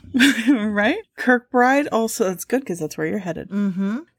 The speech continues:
Speaker 1: Kirkbride <laughs> also suggested the hospital grounds be a minimum of a hundred acres in size.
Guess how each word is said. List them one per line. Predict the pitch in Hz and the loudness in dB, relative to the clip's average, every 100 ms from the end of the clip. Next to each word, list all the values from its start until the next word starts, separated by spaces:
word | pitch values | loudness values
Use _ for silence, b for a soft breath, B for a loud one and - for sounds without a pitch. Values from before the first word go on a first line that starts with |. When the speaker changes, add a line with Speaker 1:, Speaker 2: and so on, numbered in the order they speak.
| - | -2
Speaker 1:
Kirkbride | 226 240 - 233 247 285 277 | 0 0 2 4 6 6 4
<laughs> | 240 269 | 2 2
also | 247 - - - 208 | 0 0 0 0 0
suggested | 208 - 208 202 160 - 190 | -2 0 2 2 2 2 0
the | 175 | 0
hospital | 175 170 160 - 180 | 2 2 0 -2 -4
grounds | 175 151 156 156 | -2 -2 0 0
be | 160 | 0
a | 160 | 2
minimum | 165 175 202 214 208 | 2 4 4 4 4
of | - | 2
a | 165 | 0
hundred | - 185 185 - | 2 2 2 2
acres | 165 - 156 151 | 2 2 2 2
in | 151 | 0
size. | - 117 - - - | 0 -2 -4 -6 -8